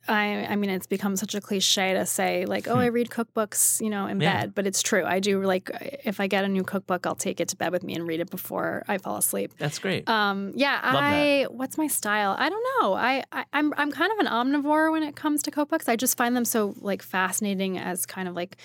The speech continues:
Speaker 1: historical documents. Um, my cooking life is so weird right now. Uh, I, you know, I'm eating out as much as I possibly can. And then I'm cooking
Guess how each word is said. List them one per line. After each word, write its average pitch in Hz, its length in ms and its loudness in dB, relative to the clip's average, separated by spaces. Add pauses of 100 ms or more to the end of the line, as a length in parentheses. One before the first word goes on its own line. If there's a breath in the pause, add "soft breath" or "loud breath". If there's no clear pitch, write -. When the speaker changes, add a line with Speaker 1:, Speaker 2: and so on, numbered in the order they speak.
(260 loud breath)
Speaker 1:
historical 185 1080 0
documents. 226 840 -2 (480 loud breath)
Um, 196 680 0 (460)
my 233 200 2
cooking 294 540 2
life 247 260 2
is 220 80 2
so 233 240 4
weird 185 640 2
right 180 220 -2
now. 170 480 -2
Uh, 190 640 -2 (260)
I, 190 640 2 (160)
you 226 100 2
know, 190 120 2
I'm 190 160 2
eating 220 320 2
out 185 240 2
as 185 80 -4
much 185 240 -2
as 190 120 -2
I 170 160 0
possibly 185 520 -2
can. 175 600 -4 (440 loud breath)
And 208 160 2
then 190 100 4
I'm 185 160 2
cooking 214 960 0